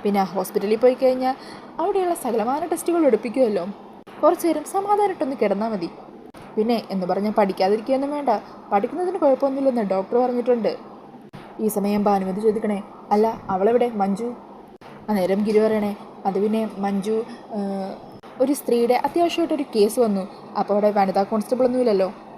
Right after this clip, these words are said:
അത് കാരണം അവൾ അങ്ങോട്ടേക്ക് പോയി." അതേക്കുന്ന ഭാനുമതി പറയണേ, "ഈ കുടുംബത്തിൽ ഇത്ര വലിയൊരു പ്രശ്നം നടന്നിട്ടും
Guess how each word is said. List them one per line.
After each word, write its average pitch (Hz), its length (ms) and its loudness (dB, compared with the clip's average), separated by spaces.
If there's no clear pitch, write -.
അത് 196 120 2
കാരണം 202 300 2
അവൾ 349 200 0
അങ്ങോട്ടേക്ക് 226 380 0
പോയി." 208 320 0
അതേക്കുന്ന 196 380 2
ഭാനുമതി 214 400 2
പറയണേ, 220 360 0
"ഈ 214 60 0
കുടുംബത്തിൽ 220 440 2
ഇത്ര 330 260 2
വലിയൊരു 311 360 2
പ്രശ്നം 254 300 -4
നടന്നിട്ടും 233 400 -2